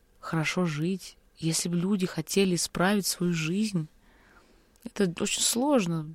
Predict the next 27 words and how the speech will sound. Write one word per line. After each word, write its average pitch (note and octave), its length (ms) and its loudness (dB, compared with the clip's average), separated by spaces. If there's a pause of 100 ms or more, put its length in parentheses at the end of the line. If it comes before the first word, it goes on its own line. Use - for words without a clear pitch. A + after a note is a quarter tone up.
(120)
Мы E3 320 2
не A#3+ 100 6
хотим A3 440 0
исправить F3 420 -2
свою E3 200 -8
жизнь. E3 260 -10 (960)
Почему A3+ 380 6
я G3 120 6
говорю E3+ 380 2
про E3 160 -4
строителей? E3 760 -2 (2500)
Или G#3 200 10
про G3 160 6
живых G#3+ 320 8
мертвецов, F#3 800 6 (320)
например. D#3 560 0 (220)
Такая - 240 -8
хорошая G#3 480 0
метафора, E3 380 -2
по-моему. E3 460 0
Мы G3 120 8
не A#3 100 10
хотим A#3+ 400 4
построить, F3+ 800 2
э, D#3 440 -4
как - 200 -4
надо. D#3+ 400 -2